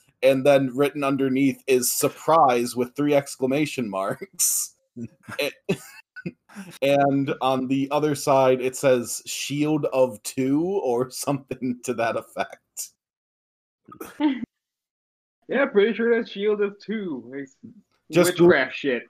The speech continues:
Speaker 1: just Google Daniel Bryan diagrams and you will, you will see what I am,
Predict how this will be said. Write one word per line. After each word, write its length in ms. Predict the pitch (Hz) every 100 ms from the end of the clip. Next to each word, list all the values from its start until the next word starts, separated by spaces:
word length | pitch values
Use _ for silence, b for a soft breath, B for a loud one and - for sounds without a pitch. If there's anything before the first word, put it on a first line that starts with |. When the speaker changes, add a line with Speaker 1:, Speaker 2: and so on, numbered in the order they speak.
| _ _
Speaker 1:
just 300 | - 160 151
Google 420 | 160 165 170 165 151
Daniel 460 | 139 147 156 156
Bryan 400 | 135 139 139 131
diagrams 760 | 127 131 135 120 127 123 120 113
and 120 | 110
you 100 | 104
will, 360 | 98 92 90 82 _
you 140 | 104
will 140 | 101 95
see 260 | - 107
what 220 | 95 90 87
I 260 | 87 85
am, 240 | 82 80